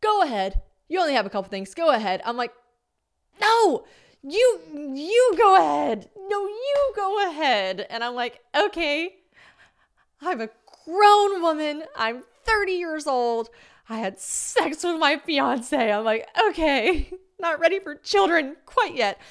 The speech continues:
Okay, so I go, "What does Tammy at Walgreens do?" God bless her. She was working a couple days after Christmas. She says, "Ah," she holds a giant box up. "Ah, I can't open this up in the photo department." I'm like,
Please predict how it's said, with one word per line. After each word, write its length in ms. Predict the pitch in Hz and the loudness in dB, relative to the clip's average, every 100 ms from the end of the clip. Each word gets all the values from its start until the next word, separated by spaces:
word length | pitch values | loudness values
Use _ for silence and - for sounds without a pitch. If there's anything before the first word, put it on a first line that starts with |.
| - - 466 | -18 -6 -4
Okay, 300 | 311 269 269 _ - | -2 -4 -6 _ -8
so 140 | 311 | -2
I 20 | |
go, 320 | 294 277 269 285 - _ _ _ _ _ _ | 0 0 -2 -4 -16 _ _ _ _ _ _
"What 240 | 185 220 226 | -2 -2 0
does 400 | 220 208 202 - - _ _ | -2 -2 -6 -12 -16 _ _
Tammy 640 | - 247 254 247 247 254 _ - | 8 8 6 -2 -4 -6 _ -2
at 100 | 180 | 0
Walgreens 540 | 196 208 214 226 220 | 2 2 2 -4 -6
do?" 280 | 233 233 226 - _ - | -4 -4 -4 -8 _ -4
God 220 | 240 220 | -2 0
bless 240 | 196 196 202 | -2 -6 -8
her. 120 | 190 | -10
She 120 | 202 | -10
was 120 | 180 | -8
working 220 | 208 208 | -8 -8
a 40 | - | -10
couple 180 | 202 185 | -8 -8
days 160 | 185 | -8
after 180 | 185 - | -10 -10
Christmas. 420 | - 180 185 175 _ - | -12 -12 -14 -18 _ -20
She 320 | - 262 240 | -14 -10 -10
says, 480 | - 180 170 170 - _ _ _ _ - | -6 -6 -6 -8 -16 _ _ _ _ 4
"Ah," 600 | 233 285 302 302 302 - | 8 12 12 12 8 2
she 160 | - 185 | -12 -8
holds 220 | 185 180 | -6 -6
a 60 | 170 | -10
giant 400 | 170 196 208 208 | -8 -6 -6 -2
box 220 | 202 202 | -4 -4
up. 120 | 185 _ _ | -10 _ _
"Ah, 500 | 220 262 330 330 330 | 4 6 8 8 8
I 40 | 370 | 6
can't 300 | 427 370 359 | 4 4 4
open 320 | 370 370 277 | 4 2 0
this 220 | 294 294 | 0 2
up 160 | 277 233 | 0 0
in 80 | 226 | -4
the 60 | |
photo 320 | - 294 254 | 2 4 4
department." 640 | 214 196 233 233 226 208 202 | 2 0 0 0 -4 -6 0
I'm 180 | 269 311 | 2 4
like, 340 | 302 247 240 | 4 4 -2